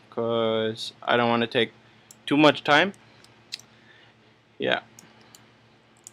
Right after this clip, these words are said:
Um, this is really not that basic, but yeah.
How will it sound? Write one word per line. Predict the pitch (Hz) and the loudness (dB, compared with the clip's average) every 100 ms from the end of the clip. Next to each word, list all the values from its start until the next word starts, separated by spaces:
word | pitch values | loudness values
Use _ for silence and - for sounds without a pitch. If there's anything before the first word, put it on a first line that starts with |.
| _ _ - | _ _ -12
Um, | 147 117 117 113 113 120 - - - - | -6 -2 -2 -2 -4 -8 -18 -20 -20 -18
this | - | -10
is | 131 - | -8 -2
really | 123 117 | 0 0
not | 120 117 117 - - - - _ _ - - | 0 2 0 -4 -20 -20 -20 _ _ -16 0
that | 120 110 - | 2 2 0
basic, | 117 123 165 180 - - | -2 0 0 -2 -2 -6
but | 117 110 104 _ _ _ - | -2 -2 -4 _ _ _ -14
yeah. | 131 117 | -10 -10